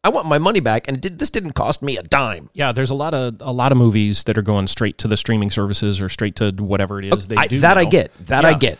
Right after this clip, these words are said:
Speaker 1: I'm
Speaker 2: And,
Speaker 1: totally okay
Speaker 2: but
Speaker 1: with
Speaker 2: I'm,
Speaker 1: that.
Speaker 2: but I'm watching the, the trailers. Uh, uh, what was the one Disney had? Uh, the Mulan.
Speaker 1: Mulan, yeah.
Speaker 2: Yeah.
Speaker 1: We, we watched that as well,
Speaker 2: And the,
Speaker 1: but
Speaker 2: the
Speaker 1: we didn't pay twenty bucks for it.
Speaker 2: Yeah, the kids are saying, "Could we watch that?" You know, we,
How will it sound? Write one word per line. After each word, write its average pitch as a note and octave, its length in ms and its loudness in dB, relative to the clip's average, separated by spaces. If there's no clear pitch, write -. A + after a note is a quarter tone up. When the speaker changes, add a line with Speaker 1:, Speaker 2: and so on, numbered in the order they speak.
Speaker 1:
I'm G#2+ 140 -4
Speaker 2:
And, C#3+ 100 2
Speaker 1:
totally F3 280 4
okay D3 200 4
Speaker 2:
but D3 80 4
Speaker 1:
with D3+ 100 2
Speaker 2:
I'm, B2+ 60 0
Speaker 1:
that. - 160 -12
Speaker 2:
but D3 120 2
I'm D3 120 0
watching C#3+ 320 -4
the, C3 220 -4
the A#2+ 160 -2
trailers. A#2 500 -6
Uh, D#3 180 -2
uh, F#3 280 0
what C#3 500 -10
was E3+ 80 0
the C#3 60 -4
one C3+ 140 -2
Disney A2+ 280 -4
had? F#2+ 220 -6
Uh, G#2+ 280 -8
the B2 100 -4
Mulan. C3+ 320 -2
Speaker 1:
Mulan, F#3 280 2
yeah. F2 220 0
Speaker 2:
Yeah. E3+ 160 -6
Speaker 1:
We, B3+ 80 0
we A#3+ 200 2
watched G3+ 260 6
that E3+ 120 4
as D3 100 0
well, B2+ 320 4
Speaker 2:
And E3 120 -4
the, D3+ 120 0
Speaker 1:
but D#3+ 80 2
Speaker 2:
the D#3 40 0
Speaker 1:
we D#3+ 60 2
didn't C#3 180 2
pay B2+ 80 2
twenty B2 260 0
bucks E3 200 2
for F2+ 180 -6
it. - 120 -8
Speaker 2:
Yeah, F#3+ 120 -4
the - 100 -8
kids D#3+ 220 -4
are C#3+ 60 -4
saying, C3 260 -2
"Could C#3 120 -2
we B2+ 80 0
watch A2 260 -2
that?" - 340 -8
You A#2 80 -4
know, G#2 120 -6
we, C3+ 180 -6